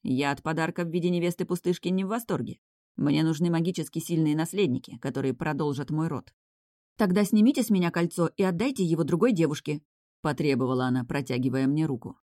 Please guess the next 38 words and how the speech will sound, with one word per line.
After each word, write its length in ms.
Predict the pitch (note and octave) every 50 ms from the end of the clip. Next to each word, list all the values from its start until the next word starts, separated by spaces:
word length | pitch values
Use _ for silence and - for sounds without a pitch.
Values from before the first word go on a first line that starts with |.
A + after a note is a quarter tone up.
| _ _ _ _ _ _ _ _ _ _ _ -
Мое 300 | - C#3 C#3+ - - B3+
кольцо 360 | - G#3 G3+ G3 - G#3+ A3
протестующе 800 | G#3+ - G#3 G3+ G#3 G3+ F#3+ - - D3+ C#3+ C#3 C3 C3 C#3+ C#3+
нагрелось. 580 | C#3+ C#3+ C#3 C3+ B2+ A2 - - - - _ _ _ _ _
Судя 320 | - - C#3 C#3+ D3+ C#3+
по 80 | - C3
тому, 240 | D3 C#3+ D#3 D#3+
как 200 | D3+ - D#3+ -
скривилась 600 | - - - D#3+ E3+ D#3 C#3+ B2+ B2 C3 B2+ - - -
и 40 |
отдернула 600 | D#3+ D3+ D3+ C#3 D3+ D#3+ D3 C3+ C#3 C3+ C3+ C#3
руку 180 | E3 D3+ - D3+
Аврора, 400 | D3 D3 D3+ F3 G3 G#3 G3+ G3+ _ _ _ _ _
ее 400 | - D3 C3 D#3 D#3 C3 B2+ B2
кольцо 360 | B2 C#3 C#3+ C#3+ - - F3+
сделало 420 | F3 E3+ G3 F#3+ F#3 F#3+ G3 G3+
то 160 | - - C#3 A#2+
же 100 | C3+ C#3
самое. 420 | - F#3+ F3+ D3 B2 A#2+ A#2+ _ _ _ _ _ _ _ _ _ _ _ _ _ -
«Если 380 | - C#3 C#3+ D3 D#3+ - D#3 D3+
бы 120 | C#3+ D3+
я 160 | D3+ D3+ D3+
мог, 320 | D3 E3+ F3 - - - _
то 140 | - D3 C3+
давно 280 | C#3+ D3 D3+ E3 E3
бы 100 | D3+ D#3+
сделал 360 | D3+ C#3+ D#3+ F3 D#3 C#3 B2+
это. 280 | B2 A#2+ A#2+ - - - _ _ _ -
Эти 220 | - D3 - E3 E3
кольца 340 | - G3 F#3+ D#3+ - D3+ B2+
можно 240 | C3 C3 C#3 C#3
снять 320 | C#3 - D#3+ D#3+ D#3 D3 -
либо 200 | D3+ D#3+ D3 D3+
со 140 | C3 D3+ -
смертью 460 | - E3+ E3+ F3 D#3+ C3 - C3 C#3
одного 300 | B2+ B2+ C#3+ C3+ D3+ D3
из 100 | C3+ C3
владельцев, 480 | D3 D#3 F3 G#3 G3+ - - - F3